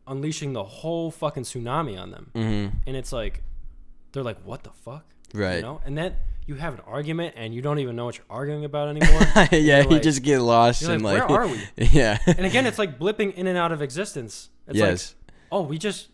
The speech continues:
Speaker 1: we just screamed at each other and called each other names, and I didn't even wanna do that."
Speaker 2: Yeah. It's
Speaker 1: You
Speaker 2: like,
Speaker 1: know?
Speaker 2: that's, that wasn't the goal of what we just
Speaker 1: Mm-mm. It
Speaker 2: Yeah.
Speaker 1: never is.
Speaker 2: Yeah.
Speaker 1: What is, what is the human nature in that scenario? What is the intention, right? Do
Speaker 2: Right.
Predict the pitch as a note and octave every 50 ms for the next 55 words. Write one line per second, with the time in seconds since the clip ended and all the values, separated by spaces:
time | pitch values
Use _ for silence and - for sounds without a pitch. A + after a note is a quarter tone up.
0 | _ - F3 F#3 G3+ F#3+ - - D#3+ E3 F3 F#3+ G3 G3+ F#3 F3+ F#3+ F#3+ F#3 E3
1 | C3+ - D3 D3+ D#3 D#3+ D#3+ - D#3+ D3 C3 A#2+ B2 C#3+ E3 F#3 F3+ - - -
2 | C3 B2+ - - D#3+ E3 E3+ D#3+ D3+ C3 B2+ A#2 A2 - _ _ _ - A2+ A2+
3 | D3+ F3+ E3 A#2 A2 F#2+ A2 G#2+ - _ _ - A#2+ B2 A#2+ A2 G2+ G#2+ C3 -
4 | - _ _ _ - - B2+ B2 C#3+ C3+ B2 B2 C#3 C#3 C#3 C#3 - A2 A#2+ B2+
5 | C3 B2 A#2+ A#2+ A#2+ A#2 A2+ A2 A2 G#2 F#2+ D#2 G2 F2+ F2+ F#2+ F#2+ F#2 F#2+ F#2+
6 | F#2+ F#2 F2+ F2 F2+ F2+ F2+ E2+ F2 F2 F2 F2 E2+ E2+ F2 - F#3 G3 A3 G#3+
7 | D#3 G#2+ G#2 - - C#3 - F#3+ - D#3+ D#3+ F#3 A#3+ G3 - - - _ _ -
8 | C#2+ D2 G3 G#3+ A3 - - - _ _ _ _ - _ _ - C#3+ F#3 A3+ A#3
9 | F#3+ - E3+ - - G3+ G3 F#3+ E3+ D3 D3+ E3 F#3 F#3 - D#3 B2 A2 G#2+ -
10 | - - B2+ B2 A#2+ A2+ G#2 G2 - A#2 A#2 G#2+ G#2 G#2 A#2+ E3 F#3 F3 F3+ D3+
11 | B2 B2+ A#2 - - - E3 E3+ F3+ - G#2+ F#2 F#2 G#2 A#2+ D3 E3 - _ -
12 | D3+ E3 F3+ F3+ - G2+ G2+ F#2 F#2 F2+